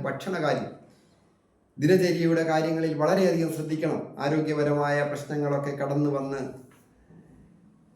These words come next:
സമാധാന ജീവിതം കലുഷിതമാകുവാൻ സൂചനയുള്ളതിനാൽ ദേഷ്യമൊക്കെ ഒഴിവാക്കണം. ദമ്പതികളായിട്ടുള്ളവർക്കും അത്ര സുഖകരമായിരിക്കുന്ന ആഴ്ചയല്ല. ദമ്പ-, ദാമ്പത്യ ജീവിതത്തിൽ അനൈക്യതകളും അലോസരതകളും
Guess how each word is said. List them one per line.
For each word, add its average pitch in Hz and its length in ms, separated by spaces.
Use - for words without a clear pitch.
സമാധാന 214 440
ജീവിതം 160 320
കലുഷിതമാകുവാൻ 151 840
സൂചനയുള്ളതിനാൽ 143 800
ദേഷ്യമൊക്കെ 185 540
ഒഴിവാക്കണം. 165 560
ദമ്പതികളായിട്ടുള്ളവർക്കും 170 1080
അത്ര 170 180
സുഖകരമായിരിക്കുന്ന 160 960
ആഴ്ചയല്ല. 151 540
ദമ്പ-, 147 400
ദാമ്പത്യ 160 340
ജീവിതത്തിൽ 151 600
അനൈക്യതകളും 156 760
അലോസരതകളും 160 680